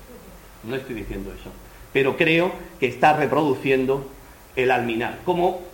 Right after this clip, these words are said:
tampoco la torre de Murcia, de la catedral, es un alminar, pero estoy convencido que la torre de la catedral se sitúa donde estuvo el alminar de la mezquita, y algún día por escrito lo, lo daré a conocer.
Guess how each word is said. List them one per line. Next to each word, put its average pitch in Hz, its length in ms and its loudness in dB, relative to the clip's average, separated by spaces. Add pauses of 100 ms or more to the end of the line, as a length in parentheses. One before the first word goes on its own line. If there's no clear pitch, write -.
tampoco 123 360 -4
la 117 140 -2
torre 117 220 -4
de 113 80 -6
Murcia, 123 460 -6
de 113 80 -8
la 101 100 -10
catedral, 113 520 -8 (360)
es 120 160 -10
un 131 120 -8
alminar, 131 540 -4
pero 110 160 -6
estoy 120 240 -8
convencido 113 640 -6 (600)
que 127 340 -2
la 104 160 -6
torre 107 300 -4
de 110 80 -6
la 131 140 0
catedral 107 460 -4 (500)
se 120 140 -6
sitúa 127 360 -4
donde 101 200 -8
estuvo 107 240 -10
el 101 80 -6
alminar 98 360 -6
de 101 60 -8
la 95 100 -10
mezquita, 104 480 -12
y 117 80 -10
algún 107 260 -8
día 113 220 -4
por 104 140 -8
escrito 107 520 -12
lo, 95 560 -12
lo 98 80 -6
daré 101 220 -6
a 101 80 -10
conocer. - 300 -14